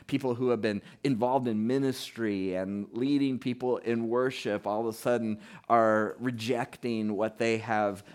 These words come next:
believed and all that because of these questions. You know, if, if God is,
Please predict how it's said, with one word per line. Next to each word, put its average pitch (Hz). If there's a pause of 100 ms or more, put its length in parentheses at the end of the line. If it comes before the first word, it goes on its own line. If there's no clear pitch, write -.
(120)
believed 117
and 104
all 101
that 113
because 110
of 104
these 107
questions. 110
You 107
know, 101
if, 98
if 107
God 123
is, 117